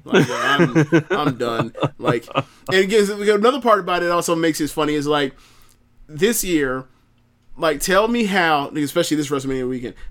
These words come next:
Speaker 1: tell me how after all these years, like, W W E is more in tune with knowing what their fan base wants and giving it to them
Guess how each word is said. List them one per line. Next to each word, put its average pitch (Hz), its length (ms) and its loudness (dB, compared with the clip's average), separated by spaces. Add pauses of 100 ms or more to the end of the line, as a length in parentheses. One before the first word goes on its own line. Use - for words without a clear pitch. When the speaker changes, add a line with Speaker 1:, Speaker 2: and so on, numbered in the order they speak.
Speaker 1:
tell 165 240 0
me 190 140 0
how 147 340 2
after 127 280 -2
all 135 160 0
these 143 260 -2
years, 117 380 -4
like, 117 240 -10
W 127 260 -6
W 131 180 -4
E 127 180 -4
is 117 120 -8
more 117 240 -6
in 117 80 -8
tune 120 320 -6
with 113 160 -10
knowing 170 240 4
what 185 80 2
their 170 80 0
fan 170 220 2
base 151 180 0
wants 151 260 0
and 123 80 -6
giving 139 220 0
it 123 80 -6
to 131 160 -4
them 110 220 -8